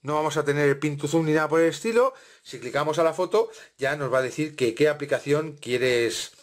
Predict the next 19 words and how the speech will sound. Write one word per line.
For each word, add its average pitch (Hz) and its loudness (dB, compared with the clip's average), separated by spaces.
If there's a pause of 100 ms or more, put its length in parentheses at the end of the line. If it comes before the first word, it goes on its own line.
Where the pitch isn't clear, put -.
(140)
con 117 -4
qué 110 0
aplicación 120 -2
quieres 120 0
abrirla. 90 -4 (280)
Volvemos 202 2
para, 135 0 (560)
para 151 -2
atrás 240 -2
y 220 -2
nos 185 2
vamos 180 0
a 180 0
esta 175 -2
aplicación 165 0
que 165 2
pone 180 -2
una 139 -2
S. 90 -8